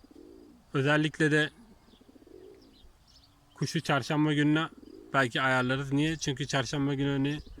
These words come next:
serbest oluyor ya genç kardeşlerimize. Ama sorun yok. Biz çekilişi yaptıktan sonra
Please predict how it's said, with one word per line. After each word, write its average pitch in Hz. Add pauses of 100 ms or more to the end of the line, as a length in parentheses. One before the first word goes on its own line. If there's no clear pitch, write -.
(220)
serbest 131
oluyor 160
ya 131 (560)
genç 127
kardeşlerimize. 123 (2750)
Ama 160
sorun 165
yok. 151 (100)
Biz 156
çekilişi 160 (1080)
yaptıktan 151
sonra 147